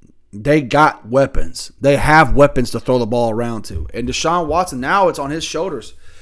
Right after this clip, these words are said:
because he don't have a safety valve, Nick Chubb. He's got to figure this out. He's gotta wake up and man up and say, "I gotta get this done." So, it's, so I'm happy with the Steelers getting the win. I'm glad we beat, we got a win in our first divisional game, divisional game in the A F C North. The A F C North is a little down and beat up with injuries.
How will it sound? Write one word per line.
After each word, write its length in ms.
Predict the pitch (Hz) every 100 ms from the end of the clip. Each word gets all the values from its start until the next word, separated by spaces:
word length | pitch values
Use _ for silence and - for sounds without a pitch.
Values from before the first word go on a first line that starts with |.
| - - -
because 520 | 135 - 139 131 120
he 200 | - 127
don't 140 | 185 135
have 520 | 160 190 165 156 151
a 100 | 123
safety 300 | - 185 135
valve, 300 | 113 131 131
Nick 140 | 143 -
Chubb. 460 | 165 170 127 101 -
He's 120 | 165
got 120 | 196
to 60 | 143
figure 220 | 165 151
this 180 | 139 165
out. 180 | 160
He's 180 | 123 175
gotta 180 | 180 170
wake 240 | 147 156
up 180 | 170 160
and 120 | 131
man 180 | 131 147
up 60 | 151
and 60 |
say, 80 | 113
"I 80 | 123
gotta 160 | 139 117
get 160 | 110
this 140 | 98 95
done." 380 | 127 139 90 - - - - - - - - -
So, 100 | -
it's, 280 | 175 - - _ -
so 340 | 151 143 131 -
I'm 100 | 143
happy 240 | 175 180
with 80 | 175
the 60 |
Steelers 320 | 147 175 160 147
getting 100 | 151
the 160 | 135
win. 160 | 139 135
I'm 120 | 113
glad 260 | 107 143 143
we 80 |
beat, 280 | 127 143 -
we 120 | 110 117
got 200 | 135 131
a 40 |
win 240 | 120 131
in 80 | 135
our 120 | 123
first 300 | 113 139 131
divisional 360 | - 120 123 123
game, 340 | 120 123 104
divisional 440 | 98 117 131 123 127
game 220 | 127 123
in 60 | 113
the 140 | 113
A 40 |
F 60 | 117
C 100 | -
North. 220 | 120 123
The 140 | 110 123
A 60 |
F 40 | 131
C 140 | 135
North 180 | 131 127
is 120 | 110
a 40 |
little 200 | 104 120
down 360 | 110 123 123 117
and 100 | 92
beat 160 | 120 123
up 120 | 110
with 100 | 104
injuries. 460 | 123 123 139 143